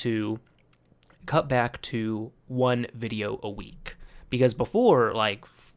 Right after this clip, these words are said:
I'd say, yeah, well over a year ago, I was, I didn't really have as much of a schedule. I would just kind of upload, hey, here, there, whatever, when I need to, when I feel like it. And so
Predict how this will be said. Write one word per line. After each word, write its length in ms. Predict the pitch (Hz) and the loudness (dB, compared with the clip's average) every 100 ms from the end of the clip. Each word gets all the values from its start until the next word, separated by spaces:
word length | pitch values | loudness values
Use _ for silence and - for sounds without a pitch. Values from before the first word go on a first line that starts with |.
| - _ - - | -20 _ -18 -10
I'd 200 | 120 110 | -8 -6
say, 200 | - 104 143 | -8 -10 -8
yeah, 200 | 147 110 - | -8 -8 -12
well 320 | 117 143 240 | -2 2 4
over 320 | 143 107 104 101 | 4 2 -6 -10
a 60 | |
year 240 | 98 98 101 | -10 -10 -8
ago, 340 | 107 - - - - - - - | -8 -8 -8 -12 -18 -20 -6 6
I 180 | 147 | 8
was, 380 | 202 165 147 120 - | 10 8 4 2 2
I 120 | 143 | 4
didn't 220 | 196 160 | 4 2
really 180 | 139 127 | 2 0
have 280 | 120 120 113 - - - | 2 0 -2 -12 -12 -2
as 320 | 120 117 117 | 0 0 -4
much 280 | 120 120 - | -4 -2 -2
of 80 | 110 | -4
a 100 | 101 | -4
schedule. 840 | - - 110 101 - - - - - - | -4 -4 -4 -6 -8 -12 -12 -16 -10 0
I 80 | |
would 100 | 151 | 2
just 120 | 151 - | 2 2
kind 180 | 143 | 2
of 120 | 127 - | 2 0
upload, 400 | 123 123 113 110 | -4 -2 -2 -2
hey, 380 | - 127 113 107 | 2 2 2 -6
here, 520 | - 139 127 127 123 | -8 -2 0 2 2
there, 600 | 127 117 117 113 113 113 - - | 0 0 0 0 -2 -4 -8 -4
whatever, 580 | 131 131 120 117 113 | 2 4 4 2 0
when 200 | 113 117 | 0 0
I 100 | 110 | -2
need 260 | 110 113 117 | -2 -4 -4
to, 300 | - 123 113 | -4 -4 -2
when 140 | 110 107 | -2 -2
I 100 | 104 | -4
feel 260 | - 117 | -2 0
like 280 | 120 117 110 | 2 0 0
it. 180 | 123 120 - - - - | 0 0 -6 -16 -18 -6
And 160 | 139 131 | -2 4
so 380 | 139 127 120 | 10 10 10